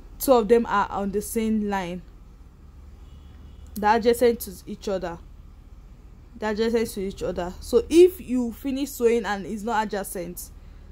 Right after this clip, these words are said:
ha, there's an issue. <laughs>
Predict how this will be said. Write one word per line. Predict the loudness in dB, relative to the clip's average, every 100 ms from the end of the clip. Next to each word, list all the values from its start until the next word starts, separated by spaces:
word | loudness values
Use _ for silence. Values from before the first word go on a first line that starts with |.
| -20 -14
ha, | -2 -2 -2 -8 -12
there's | -4 -2 0
an | 0 2
issue. | 0 -2 0 2 2 0 0
<laughs> | -2 -2 -10